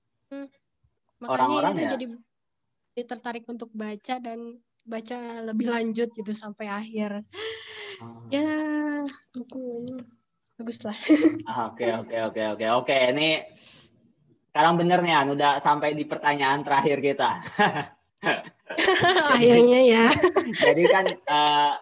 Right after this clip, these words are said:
Speaker 2: kalau di Mari Pada Baca tuh ada dua, dua template pertanyaan seperti biasa. Jadi kayak, eh, pertanyaan tuh ini apa, kayak ngasih rating dan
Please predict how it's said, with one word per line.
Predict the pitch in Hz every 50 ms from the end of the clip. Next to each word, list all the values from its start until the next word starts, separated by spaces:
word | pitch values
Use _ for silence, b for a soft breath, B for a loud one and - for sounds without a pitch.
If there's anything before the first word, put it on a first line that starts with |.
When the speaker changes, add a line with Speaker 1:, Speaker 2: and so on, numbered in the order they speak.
| - _ _ _ _ _ _ _
Speaker 2:
kalau | - - 139 139 139 139
di | 139 143 143 143
Mari | 143 147 143 147
Pada | 135 139 139 139 135
Baca | 135 135 123 - 196
tuh | 180 180
ada | 160 147 139 131
dua, | 139 135 131 127 123 123 123 127
dua | 127 123 120 117
template | - 123 120 117 113 - 123 120 117 - _ _ _ _
pertanyaan | _ - 139 139 139 135 127 123 120 120 139 143
seperti | - _ _ - 117 - 131 120
biasa. | 123 117 113 110 107 - 120
Jadi | 120 123 127 127
kayak, | 131 117 110 104 - _ _ _ _ _ _ _ _ _
eh, | 120 117 113 113 113 113 110 107 107 107 110 110 110 107 - - _ _ _ _ _ _ _ _ _ _ _ _ _ _ _ _ _ - - 113 113 - - _ _ _ _ _ _ _
pertanyaan | - 127 131 139 139
tuh | - 185 175
ini | 170 170 165
apa, | - - 135 135 135
kayak | - 143 123 123 120 - - -
ngasih | - 131 131 135 - - 156 151
rating | 147 143 139 131 - - 143 156 175
dan | 156 143 139 135